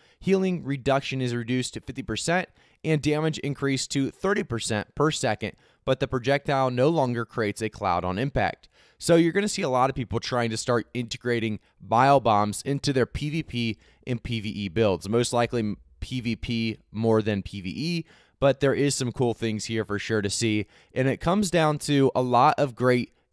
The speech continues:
best in slot P V E gear that is only really outclassed right now by the Sun gear or the Sun, uh, what is it called exactly? I believe it's just called the Sun.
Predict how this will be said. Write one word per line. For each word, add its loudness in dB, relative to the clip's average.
best 2
in -6
slot 2
P -6
V -6
E -6
gear 4
that 4
is 2
only 4
really 6
outclassed 4
right 2
now 2
by 6
the 0
Sun 0
gear 2
or 2
the -2
Sun, -2
uh, 2
what 4
is 0
it -4
called 2
exactly? -2
I -2
believe -6
it's -12
just -8
called -2
the -4
Sun. -2